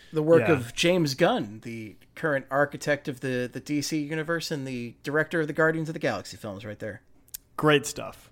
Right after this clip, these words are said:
Speaker 2: I, I,
Speaker 1: Great stuff.
Speaker 2: dude, honestly, I loved the first live action Scooby-Doo. I thought it was great.
Speaker 1: And a lot of people, that is a beloved film for a lot of people. I, I was just a little,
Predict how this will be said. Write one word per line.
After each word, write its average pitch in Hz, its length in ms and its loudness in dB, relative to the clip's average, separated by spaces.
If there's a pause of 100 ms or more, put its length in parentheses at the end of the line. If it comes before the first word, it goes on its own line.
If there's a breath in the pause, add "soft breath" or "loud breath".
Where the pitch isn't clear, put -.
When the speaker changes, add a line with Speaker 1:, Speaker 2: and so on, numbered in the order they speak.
(140)
Speaker 2:
I, 180 140 12
I, 208 240 12
Speaker 1:
Great 165 120 0
stuff. 139 80 -2
Speaker 2:
dude, 214 180 10
honestly, 262 480 8
I 214 160 10
loved 143 500 6
the 127 280 2
first - 560 -2 (220)
live 131 260 2
action 117 280 0
Scooby-Doo. 117 460 -12
I - 20 -12
thought 123 180 -10
it 113 40 -10
was 110 120 -14
great. - 220 -14 (460)
Speaker 1:
And 147 80 -2
a 147 40 2
lot 311 200 4
of 440 60 2
people, 370 400 2
that 226 120 4
is 190 140 -2
a 170 40 -8
beloved 175 400 2
film 120 260 -4
for 117 120 -8
a 113 60 -6
lot 110 180 -8
of - 80 -14
people. - 360 -14
I, 143 420 2 (420 soft breath)
I 175 160 8
was 175 180 4
just 180 300 2
a 202 60 0
little, 165 580 4